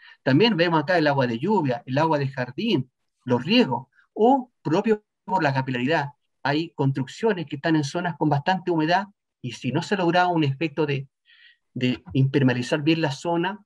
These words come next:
va a producir un daño humedad ascendente hacia el interior y al exterior. Entonces, de ahí la importancia de proteger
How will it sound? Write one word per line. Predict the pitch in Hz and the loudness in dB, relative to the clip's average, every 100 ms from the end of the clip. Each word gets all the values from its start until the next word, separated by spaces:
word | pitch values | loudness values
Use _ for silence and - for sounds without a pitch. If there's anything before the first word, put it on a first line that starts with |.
| _ _ | _ _
va | 143 151 185 | 0 2 2
a | |
producir | 165 139 - 151 | 0 -2 -2 -2
un | 143 135 | 0 2
daño | 147 147 165 - _ _ | 2 0 -4 -6 _ _
humedad | 135 123 135 | -6 -2 -2
ascendente | 135 127 127 135 143 196 208 - | 0 0 0 0 -2 -4 -6 -6
hacia | 135 143 | -4 -2
el | 131 | -2
interior | 131 127 135 135 139 _ _ _ | -2 -2 0 0 -2 _ _ _
y | 127 | -2
al | 110 | -2
exterior. | 110 113 107 113 - _ - _ _ _ _ _ _ _ _ _ _ _ _ _ _ _ _ _ _ _ | -2 -6 -6 -8 -14 _ -20 _ _ _ _ _ _ _ _ _ _ _ _ _ _ _ _ _ _ _
Entonces, | 135 135 202 214 196 | -12 0 4 4 4
de | |
ahí | 180 | 6
la | 262 | 4
importancia | - 156 - 180 175 | 4 0 2 0 2
de | 170 | 0
proteger | 127 120 135 180 | 0 -2 -2 -4